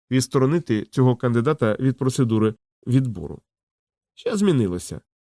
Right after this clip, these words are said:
Його результати тестування одні з найкращих. Від слів Вейда її душа опустилася в п'яти. Перший блок тестів передбачав введення в організм кандидатів спеціальної загальної анестезії,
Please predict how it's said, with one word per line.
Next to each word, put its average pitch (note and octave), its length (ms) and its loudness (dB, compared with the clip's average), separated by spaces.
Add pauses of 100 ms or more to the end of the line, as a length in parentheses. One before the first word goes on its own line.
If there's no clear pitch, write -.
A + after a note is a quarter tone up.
(120)
Його A3 220 4
результати F#3 520 2
тестування D#3+ 560 0
одні D3 200 -2
з C#3 40 -2
найкращих. G2+ 640 -4 (460)
Від A#2+ 180 4
слів A#2 280 2
Вейда A#2 300 2
її A#2+ 340 4
душа A#2+ 300 0
опустилася B2 640 0
в A#2 40 -8
п'яти. F2 420 -8 (400)
Перший B2+ 320 2
блок A#2+ 220 2
тестів A#2 400 0
передбачав A#2 600 0
введення A2+ 460 0
в A#2+ 100 -2
організм B2 440 0
кандидатів A#2+ 600 -2 (320)
спеціальної B2+ 640 2
загальної A#2+ 520 2
анестезії, B2 720 -4